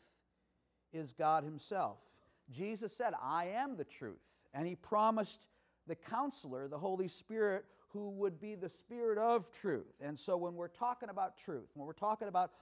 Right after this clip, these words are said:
authenticity, we're really going to the very character of who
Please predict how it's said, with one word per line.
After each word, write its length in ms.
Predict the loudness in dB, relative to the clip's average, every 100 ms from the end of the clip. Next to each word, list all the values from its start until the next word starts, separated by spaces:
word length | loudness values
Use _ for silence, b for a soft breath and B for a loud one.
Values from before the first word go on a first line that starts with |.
| B
authenticity, 800 | 4 4 0 -6 -6 -6 -6 -4
we're 140 | -2
really 300 | 0 -2 -2
going 260 | 0 0 0
to 60 |
the 80 | -4
very 260 | -2 -2 -2
character 760 | -4 -4 -4 -4 -8 -12 -12 -14 b b b
of 200 | -2 -2
who 420 | 0 2 2 0